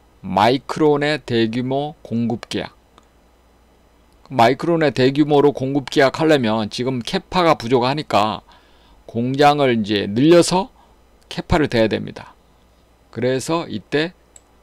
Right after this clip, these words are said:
유상증자를 했던 거예요. 빚도 갚고 공장도 늘리고, 그래서 주가가 이렇게 하락이 나왔을 때는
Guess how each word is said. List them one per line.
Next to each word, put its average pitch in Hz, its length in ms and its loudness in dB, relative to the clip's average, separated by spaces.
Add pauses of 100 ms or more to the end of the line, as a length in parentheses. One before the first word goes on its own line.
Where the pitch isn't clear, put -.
(300)
유상증자를 120 680 -2
했던 127 260 -8
거예요. - 260 -10 (320)
빚도 131 340 -2
갚고 147 520 -4 (760)
공장도 117 520 -2
늘리고, 101 380 -4 (1000)
그래서 117 360 -8 (400)
주가가 117 460 0
이렇게 - 220 -6
하락이 131 340 -2
나왔을 95 380 -6
때는 123 340 -6